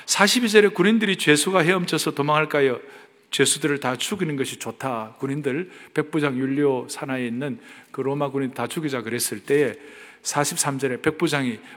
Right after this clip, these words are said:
바울을 구원하고자 했어요. 바울도 죄수니까 그렇게 하지 말라. 그리고 사십사 절, "그 남은 사람들은 널 조각 혹은 배 물건에 의지하여 나가게 하니 마침내 사람들이 다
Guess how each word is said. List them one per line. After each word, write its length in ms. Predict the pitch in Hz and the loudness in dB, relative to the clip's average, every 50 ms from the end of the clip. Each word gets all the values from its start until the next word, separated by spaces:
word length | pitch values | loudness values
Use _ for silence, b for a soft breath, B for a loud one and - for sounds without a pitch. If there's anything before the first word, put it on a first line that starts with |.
| B - | B 0
바울을 460 | - 123 139 180 208 190 170 170 170 | 2 4 6 8 8 6 6 4 0
구원하고자 600 | - 127 123 123 123 123 123 113 117 110 - 107 | -4 -4 -2 0 0 0 -2 -2 -6 -10 -10 -12
했어요. 320 | 107 110 - - - 113 110 - | -8 -2 -2 -2 -2 -4 -10 -2
바울도 340 | 123 139 156 175 165 160 | 0 0 2 2 0 -2
죄수니까 960 | - - - 113 - - 139 135 135 135 135 - 123 120 120 131 131 120 123 B B B | -4 -2 -4 -2 -2 -2 -2 -2 -6 -6 -8 -8 -8 -8 -6 -6 -8 -8 -10 B B B
그렇게 240 | - - 143 139 131 123 - | -8 -6 -6 -6 -6 -8 -10
하지 200 | - - - - | -10 -10 -10 -10
말라. 480 | 135 107 95 101 101 107 110 113 107 - B B B B B B B | -8 -8 -8 -8 -8 -8 -8 -10 -12 -16 B B B B B B B
그리고 280 | - 151 139 131 135 135 | -4 0 0 2 0 0
사십사 540 | - - 139 135 - 156 - - 135 123 113 | 0 -2 -2 -2 -2 -2 -4 -2 -2 -2 -4
절, 260 | 127 131 120 110 - B B B B B | -4 -4 -6 -6 -8 B B B B B
"그 140 | - - 151 | -2 0 2
남은 400 | 156 160 170 165 165 156 156 - | 4 6 6 4 4 2 0 -2
사람들은 600 | - 143 139 135 139 135 139 139 131 120 120 123 | -2 -2 -2 -2 -2 0 0 0 -2 -2 -2 0
널 260 | 135 156 165 165 156 | 2 2 2 2 0
조각 340 | - 147 139 147 135 127 135 | -2 0 0 0 -2 -2 -2
혹은 280 | 127 135 139 123 120 B B B B - | 0 0 0 -2 -2 B B B B 4
배 160 | - 143 147 | 4 4 4
물건에 400 | 143 139 151 151 147 160 151 143 | 4 2 0 2 2 0 0 2
의지하여 400 | 135 123 123 120 127 123 120 113 | 0 0 -2 -2 -2 -2 -2 -2
나가게 400 | 113 113 117 120 131 127 123 117 | -2 -4 -2 -4 -4 -4 -4 -6
하니 240 | 107 107 107 104 104 B B B B | -6 -4 -6 -8 -8 B B B B
마침내 500 | - 147 156 151 - - 151 131 120 117 | -2 -2 0 0 0 -4 -4 -4 -4 -2
사람들이 560 | 117 - - 131 131 135 139 131 131 127 123 123 | -2 -2 -2 -2 -2 -2 -2 -2 -4 -4 -4 -4
다 120 | - | -4